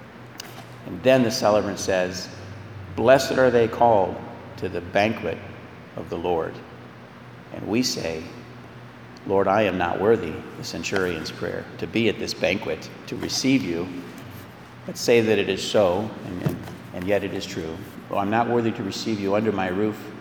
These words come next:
but only say the word, and my soul will be healed."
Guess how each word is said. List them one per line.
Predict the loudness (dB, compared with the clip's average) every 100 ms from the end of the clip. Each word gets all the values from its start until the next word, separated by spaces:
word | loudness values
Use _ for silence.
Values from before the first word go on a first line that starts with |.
| -16 -16 -6
but | -2
only | 2 2
say | 0 -2 -2
the | -2
word, | -2 -4 -6 -10 -14 -16 -16 -10
and | -8
my | -6
soul | -4 0 2 0 -4 -10 -14 -14 -12
will | -10
be | -10
healed." | -4 -2 -2